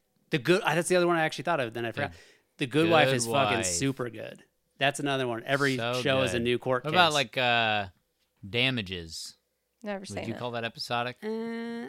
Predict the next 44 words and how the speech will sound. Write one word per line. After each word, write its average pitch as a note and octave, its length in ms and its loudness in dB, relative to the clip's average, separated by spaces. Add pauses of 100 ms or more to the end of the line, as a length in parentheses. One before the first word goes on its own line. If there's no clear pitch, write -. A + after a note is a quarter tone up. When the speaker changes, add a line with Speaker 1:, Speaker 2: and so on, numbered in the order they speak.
(120)
Speaker 1:
I E3+ 80 -4
saw A3 260 -2
the A#3+ 100 -4
first G3 300 -4
season. F3+ 260 -2
I C#3 80 -2
don't C#3 260 -2
remember. D3 560 -2
I, C#3+ 280 -4
I C3+ 120 -6
sort D#3+ 480 -4
of C#3+ 160 -6
fell - 480 -6
out, C3+ 340 -2 (160)
out B2+ 440 -2 (300)
of A#2 240 -10
love. A#2+ 800 -6 (800)
I D3 40 -4
remember F#3+ 260 2
getting D3+ 200 0
a C#3 40 -2
little C#3 200 -4
too C3+ 300 -2
extreme. C3 720 -4 (560)
Speaker 2:
It A2 80 -6
does B2 200 -2
get G#2 180 -4
pretty G2+ 280 -8
nuts, F2+ 400 -8
but A#2 380 0
I B2+ 120 2
remember E3 300 0
liking C#3 320 0
Damages. G2 640 -4 (300)
Speaker 1:
I E3 40 -4
remember C3+ 180 2
Speaker 2:
I - 40 -2
don't D#3+ 80 -4
Speaker 1:
not A#2+ 100 -8
hating B2 200 -2
Speaker 2:
I, C#3 180 0
I, C#3 40 -2
Speaker 1:
it. B2+ 100 -6
Speaker 2:
I, B2+ 140 -12